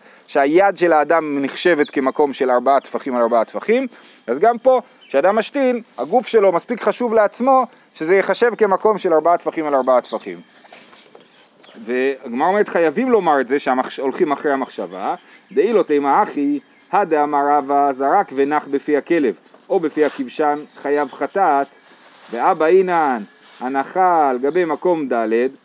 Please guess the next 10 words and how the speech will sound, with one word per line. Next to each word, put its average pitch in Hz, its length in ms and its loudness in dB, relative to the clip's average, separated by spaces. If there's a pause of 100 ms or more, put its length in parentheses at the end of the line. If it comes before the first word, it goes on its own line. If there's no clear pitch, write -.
(120)
וליקה, 120 600 -2 (360)
כן? 175 200 0 (280)
מי 214 100 -4
שזורק 202 720 2 (340)
מ-, 151 120 -8
אה, 196 680 -4
ברשות 170 340 -2
הרבים, 156 480 0 (100)
ארבע 160 340 2
אמות, 135 400 -2